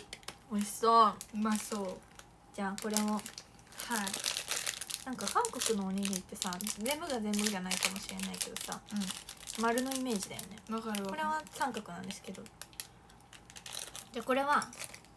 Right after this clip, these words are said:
Speaker 1: もうちょいいらなかった。こちら、今回は、あの、お、分けるね。
Speaker 2: はい。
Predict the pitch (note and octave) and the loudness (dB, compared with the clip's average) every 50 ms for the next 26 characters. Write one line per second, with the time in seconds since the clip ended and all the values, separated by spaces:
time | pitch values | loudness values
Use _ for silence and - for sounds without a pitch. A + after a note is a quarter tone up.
0 | - - - C4+ C4 C4 D4 D4 C#4 - C#4+ A#3+ A3 A3 A3 A3+ - - - - | -18 -12 -8 -8 -4 -4 -4 -4 -2 -2 -2 0 0 0 0 0 0 -2 -2 -2
1 | - - - - - - - - - - - - - - - - - - - - | -4 -6 -6 -4 -4 -2 -2 0 0 0 -2 -2 -6 -12 -12 -10 -10 -10 -10 -12
2 | - - - - - - - - - - - - - - - - - - - - | -12 -12 -12 -12 -12 -16 -20 -20 -12 -10 -10 -4 0 0 0 0 0 -2 -4 -6
3 | - - - - - - - - - - - - - A3+ A3+ A3 G#3+ - - - | -6 -10 -14 -16 -18 -20 -20 -20 -20 -20 -16 -6 -4 -2 -2 -2 -4 -6 -14 -18
4 | - - - - - - - - - - - - - A#3+ A#3 A3+ - F3+ - - | -10 -8 -8 -8 -8 -12 -18 -20 -20 -20 -18 -12 -8 -6 -6 -4 -4 -4 -4 0
5 | G3+ G#3+ A3 G3 F#3 - - - - - - - - - - - - - - - | 2 4 4 4 4 0 -8 -16 -20 -20 -20 -20 -20 -20 -20 -20 -20 -20 -20 -20
6 | - - - - - - - - G3+ F#3 D#3+ E3 - - - - - - - - | -20 -20 -20 -20 -20 -20 -8 -6 -6 -6 -6 -8 -14 -18 -20 -20 -20 -20 -20 -20
7 | - - - A3+ A#3 - - - - - - - D4 - - D4+ A3+ - - G#3 | -18 -12 -10 -10 -10 -10 -14 -20 -20 -20 -6 -4 -4 -2 -2 -4 -4 -4 -6 -10
8 | - - - - - G3+ - | -12 -12 -12 -10 -8 -8 -8